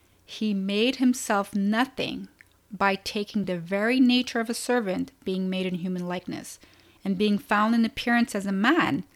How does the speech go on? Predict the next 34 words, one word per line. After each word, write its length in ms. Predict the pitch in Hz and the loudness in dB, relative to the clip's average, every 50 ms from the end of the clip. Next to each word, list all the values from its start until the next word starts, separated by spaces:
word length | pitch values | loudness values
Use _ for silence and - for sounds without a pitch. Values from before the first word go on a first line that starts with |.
| - - _ _ _ - _ _ | -20 -20 _ _ _ -20 _ _
he 240 | - - - 220 202 | -12 -4 -2 -2 -2
humbled 560 | - - - - - 247 247 262 277 262 233 | -2 -6 -10 0 4 6 6 6 6 4 0
himself 640 | 226 196 185 - - 190 165 156 165 - - - - _ _ _ _ _ _ | 0 -4 -4 -4 -4 -4 -4 -4 -6 -8 -12 -20 -20 _ _ _ _ _ _
by 140 | - 196 202 | -4 -2 -2
being 260 | 190 180 214 208 208 | 0 0 0 2 2
obedient 500 | 202 190 185 202 202 208 214 208 196 190 - | 0 -2 -4 -6 -4 -4 -4 -4 -4 -6 -8
to 100 | - 185 | -8 -8
death, 440 | 170 180 175 185 185 - - - - - | -8 -6 -8 -8 -10 -12 -16 -20 -14 -10
even 240 | - 196 190 190 185 | -8 -8 -6 -6 -6
on 120 | 185 180 | -6 -6
the 80 | 180 180 | -6 -8
cross." 560 | - - 185 175 151 - - - - - - - - - _ _ _ _ - _ _ _ _ _ _ _ _ _ _ _ _ - - - _ - - | -10 -8 -8 -6 -6 -8 -10 -12 -16 -18 -18 -20 -20 -20 _ _ _ _ -20 _ _ _ _ _ _ _ _ _ _ _ _ -20 -20 -20 _ -18 -12
Jesus 480 | - 208 214 220 - 277 277 - - | -6 -6 -6 -4 -4 -4 -6 -6 -6
was 380 | - 220 214 226 240 - - - | -4 0 0 0 0 -2 -4 -4
human, 440 | 226 226 233 214 180 - - 185 - _ _ _ _ _ _ _ _ _ _ _ _ _ _ _ _ _ _ _ _ _ _ _ _ _ _ - | -2 0 0 0 -2 -4 -6 -8 -12 _ _ _ _ _ _ _ _ _ _ _ _ _ _ _ _ _ _ _ _ _ _ _ _ _ _ -4
but 140 | - 196 185 | -4 -2 -2
he 140 | 185 208 208 | 0 0 0
was 200 | 208 202 196 - - | 0 0 -2 -4 -2
also 480 | - 196 208 220 - - - 165 170 170 | 0 2 2 2 0 -2 -4 -4 -6 -6
divine. 640 | 160 156 170 165 - 175 175 180 180 175 - 180 - - - _ - - _ _ _ _ _ _ _ _ - | -6 -8 -10 -6 -6 -4 -4 -4 -4 -4 -6 -8 -10 -14 -20 _ -20 -20 _ _ _ _ _ _ _ _ -8
If 180 | 202 190 - 240 | -8 -6 -2 0
you 80 | 254 | 0
believe 400 | 226 240 262 254 247 262 262 247 | 2 2 2 4 4 4 4 4
in 80 | 254 240 | 4 4
the 80 | 240 | 4
Trinity, 680 | 240 240 - - 269 277 269 262 - - - - 180 - _ _ _ - | 2 -2 -2 2 4 6 6 6 4 2 -2 -6 -8 -14 _ _ _ -12
the 100 | - 185 | -12 -12
Father, 460 | - - - 214 208 208 202 196 180 | -8 0 2 4 4 4 4 2 -2
the 100 | 175 180 | -2 -4
Son, 340 | - - - - 202 202 202 | -8 -6 -2 0 2 2 2
and 120 | 190 185 | 0 -2
the 60 | 180 175 | -4 -4
Holy 260 | - - 196 202 190 | -4 -4 -4 -4 -4
Spirit, 500 | - - - 214 202 196 175 151 127 | -8 -8 -6 -4 -2 -2 -2 -2 -4